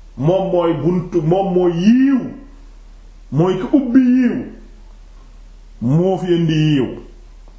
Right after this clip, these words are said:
Waaye wa bi Bani Haashimin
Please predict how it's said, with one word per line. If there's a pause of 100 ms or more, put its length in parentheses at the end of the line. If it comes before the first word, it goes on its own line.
(600)
Waaye
wa
bi
Bani
Haashimin